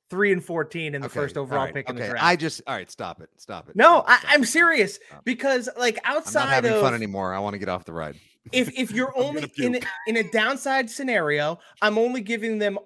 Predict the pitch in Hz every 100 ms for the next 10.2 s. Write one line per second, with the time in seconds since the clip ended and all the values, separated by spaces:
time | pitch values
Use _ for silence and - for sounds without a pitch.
0 | _ 190 220 226 214 190 202 202 190 175
1 | 170 202 190 175 165 - 208 214 196 151
2 | 180 170 170 - 156 131 120 107 110 -
3 | _ _ 160 160 170 165 180 165 _ _
4 | 151 147 202 226 262 226 208 202 202 196
5 | _ _ 143 175 151 180 202 226 233 -
6 | _ 175 180 147 185 190 196 170 170 170
7 | 170 170 165 151 147 165 147 131 113 -
8 | 117 143 170 143 190 214 220 220 214 175
9 | 175 156 135 - _ _ 165 165 165 160
10 | 156